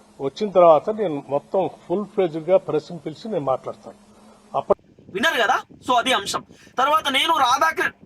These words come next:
Speaker 2: నేను రాధాకృష్ణ తేల్చుకుంటాం అన్నాడు. "నేను రాధాకృష్ణ తేల్చుకుంటా, ఈ వార్త వెనకాల ఏం కథ ఏందనేది, ఎన్టీవీ వార్త వెనకాల నాకేం సంబంధం, ఆ కోల్ మైనింగ్ కి సంబంధించినటువంటి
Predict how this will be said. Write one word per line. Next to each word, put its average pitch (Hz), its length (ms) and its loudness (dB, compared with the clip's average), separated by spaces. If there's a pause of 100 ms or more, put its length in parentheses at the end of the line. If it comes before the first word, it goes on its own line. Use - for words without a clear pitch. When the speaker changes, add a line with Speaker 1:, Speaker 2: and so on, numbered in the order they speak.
Speaker 2:
నేను 311 320 0
రాధాకృష్ణ 302 480 -2
తేల్చుకుంటాం 226 500 -4
అన్నాడు. - 340 -10 (240)
"నేను 254 240 -4
రాధాకృష్ణ 247 480 0
తేల్చుకుంటా, 240 480 -4 (500)
ఈ 185 80 -6
వార్త 226 340 0
వెనకాల 247 360 -2
ఏం 220 120 -2
కథ 214 200 -2
ఏందనేది, 208 520 -2 (320)
ఎన్టీవీ 226 540 0
వార్త 285 320 0
వెనకాల 269 340 0
నాకేం 226 340 0
సంబంధం, 220 420 -2 (560)
ఆ 214 80 2
కోల్ 262 300 -2
మైనింగ్ 302 300 -2
కి 285 80 -2
సంబంధించినటువంటి 269 1040 -4